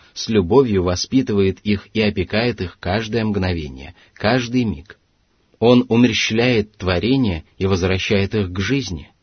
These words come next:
Его волеизъявление и предопределение непреложны,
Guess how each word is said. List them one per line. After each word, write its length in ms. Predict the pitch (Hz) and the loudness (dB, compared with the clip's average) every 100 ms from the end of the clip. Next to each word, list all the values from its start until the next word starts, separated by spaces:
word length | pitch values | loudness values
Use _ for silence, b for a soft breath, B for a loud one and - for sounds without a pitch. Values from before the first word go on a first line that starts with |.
| B B B | B B B
Его 360 | 92 101 110 104 | 0 4 4 6
волеизъявление 1120 | 95 110 90 87 82 87 85 101 123 98 87 | 6 4 4 -2 -4 -4 -2 0 0 0 -2
и 200 | - 95 | -2 -4
предопределение 920 | 101 92 87 87 87 85 110 127 95 | -4 -4 -4 -4 -4 -2 0 2 2
непреложны, 760 | 90 90 104 110 135 107 82 | 0 0 0 2 0 -2 -6